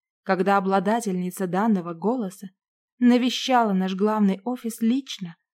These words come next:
сопровождая своего отца, самого прибыльного и капризного клиента нашей организации.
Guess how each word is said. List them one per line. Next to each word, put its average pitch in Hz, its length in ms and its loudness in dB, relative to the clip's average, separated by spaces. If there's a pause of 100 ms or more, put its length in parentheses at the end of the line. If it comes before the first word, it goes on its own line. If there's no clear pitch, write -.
(240)
сопровождая 202 720 0
своего 190 420 -6
отца, 190 460 -10 (720)
самого 247 440 6
прибыльного 196 680 0
и 196 60 -4
капризного 220 600 0
клиента 196 560 -2
нашей 175 320 -10
организации. 190 880 -6